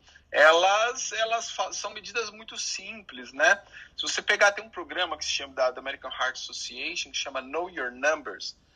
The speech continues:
que a gente aplica isso, inclusive, nos exames periódicos, né? Que é o seguinte, você saber, é, cinco, e agora incluiu um, o sexto número, que tem a ver com atividade física. É assim,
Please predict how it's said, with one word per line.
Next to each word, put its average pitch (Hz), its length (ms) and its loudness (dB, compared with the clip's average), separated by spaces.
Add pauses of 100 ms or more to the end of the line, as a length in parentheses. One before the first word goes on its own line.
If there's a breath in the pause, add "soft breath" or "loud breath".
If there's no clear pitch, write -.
(180 soft breath)
que - 80 -16
a - 20 -4
gente 143 320 0
aplica 139 520 0
isso, 135 280 -8
inclusive, 139 360 -10
nos 139 160 -8
exames 131 240 -10
periódicos, 131 880 0
né? 147 200 -6 (440 soft breath)
Que - 120 -6
é - 40 2
o 240 80 -4
seguinte, 170 580 -12
você 143 240 -8
saber, 180 640 -4 (280 soft breath)
é, 151 360 0
cinco, 226 560 -18
e 180 80 -10
agora 180 240 -4
incluiu 196 320 -18
um, 208 140 -16 (540)
o 160 60 -12
sexto 180 440 -6
número, 175 460 -10 (400 soft breath)
que 170 80 -20
tem 160 180 -8
a 156 60 0
ver 160 140 -8
com - 80 -6
atividade 147 460 -6
física. - 340 -14
É 302 80 0
assim, - 380 -6